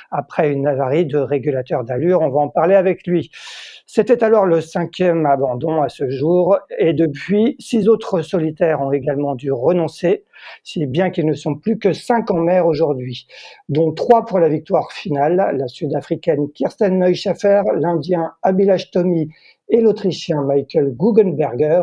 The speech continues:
et deux qui sont été reversés en Chichester Class, c'est-à-dire qu'ils se sont arrêtés une fois, le Britannique Simon Kerwen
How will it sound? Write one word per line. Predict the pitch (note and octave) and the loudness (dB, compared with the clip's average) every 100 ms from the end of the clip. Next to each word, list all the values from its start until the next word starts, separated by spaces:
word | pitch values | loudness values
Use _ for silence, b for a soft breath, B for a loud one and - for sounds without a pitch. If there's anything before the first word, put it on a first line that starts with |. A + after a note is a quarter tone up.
| F3 - B B | -2 -8 B B
et | - D#3 | -4 -2
deux | C3 F#3+ | 2 0
qui | G3+ C#3+ | 0 -8
sont | - D#3 | -8 -4
été | C#3 C3 D#3+ | -4 0 0
reversés | C3+ D3+ D3+ - - - - | 2 2 2 0 0 0 0
en | C#3+ C3+ | -8 -6
Chichester | - A#3+ G#3 E3+ - - | -4 0 0 0 -4 -8
Class, | - D3+ E3+ F3 | -4 0 0 -2
c'est-à-dire | G3 - B2+ D#3 C#3+ | -10 -6 -2 -2 -4
qu'ils | D3 | -8
se | - | -6
sont | C#3+ - - | -6 -8 -2
arrêtés | F3+ F3 D3+ D#3+ | 2 2 2 0
une | C#3+ | -2
fois, | - - E3 - B B B B | -2 0 0 -2 B B B B
le | G3 A#3 | 0 2
Britannique | F#3+ A3 A3 F#3 E3+ | 2 2 2 2 0
Simon | - F3+ F3 E3 D#3+ | 0 2 2 0 0
Kerwen | F#3 F3+ G3 G3+ G#3 G#3+ | 2 4 4 4 0 -2